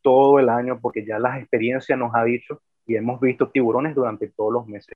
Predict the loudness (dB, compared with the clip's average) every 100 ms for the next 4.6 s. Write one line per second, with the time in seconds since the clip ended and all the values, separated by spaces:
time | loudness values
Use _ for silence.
0 | _ -18 -18 -10 -8 -8 -12 -16 -20 _
1 | _ _ -2 2 4 6 6 6 4 2
2 | 0 -4 -4 -4 0 2 2 0 0 -2
3 | 0 4 4 4 0 0 -4 -8 -10 -12
4 | -10 -6 -2 0 0 -2